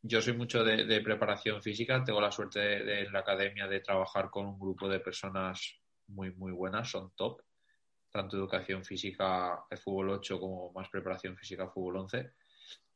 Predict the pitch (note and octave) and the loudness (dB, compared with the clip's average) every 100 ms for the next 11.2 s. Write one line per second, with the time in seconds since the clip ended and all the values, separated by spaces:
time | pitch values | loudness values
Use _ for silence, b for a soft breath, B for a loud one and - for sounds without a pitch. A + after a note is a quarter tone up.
0 | _ - A2+ G#2+ A#2 B2 B2+ C3 A#2 B2 | _ 6 6 8 8 10 10 8 8 6
1 | - - C3 A#2+ A#2 B2+ B2+ - A2 G#2 | 4 4 4 4 6 6 6 2 2 2
2 | A2+ A2+ A#2 A#2 B2+ B2 B2 C3 B2+ A#2 | 2 0 2 8 12 10 8 2 4 0
3 | G#2 - B2 C#3+ G#2+ - B2 E3+ D#3+ A2 | 0 8 8 10 6 6 6 8 8 6
4 | - G#2+ A2 A#2 A#2 A2+ A2+ A2+ A2+ A2 | 6 4 6 8 8 6 6 4 6 2
5 | G#2+ A2 G#2 G#2+ G#2+ G#2+ A2+ G#2+ - G2+ | 2 -4 0 4 6 4 2 0 0 2
6 | G2 A#2+ D3+ D#3 B2+ G#2+ G#2+ A2 - - | 6 8 10 8 6 4 4 2 0 -6
7 | - G2+ A#2+ D3 D3 B2 A2+ G#2 G2 B | -4 0 6 6 6 4 6 4 2 B
8 | - G#2+ - G#2+ A2+ A2 G#2+ A2 G#2+ G2+ | -2 0 2 4 6 4 6 4 4 2
9 | G#2 G2+ B2 C#3 C#3+ B2+ A2+ G2+ A2 G2+ | 0 2 4 6 6 4 0 0 -4 -4
10 | G2 - B2 C3+ A#2 G2+ - A#2+ C3 C3 | -4 4 6 6 4 -2 4 8 8 10
11 | C3 C3 | 10 10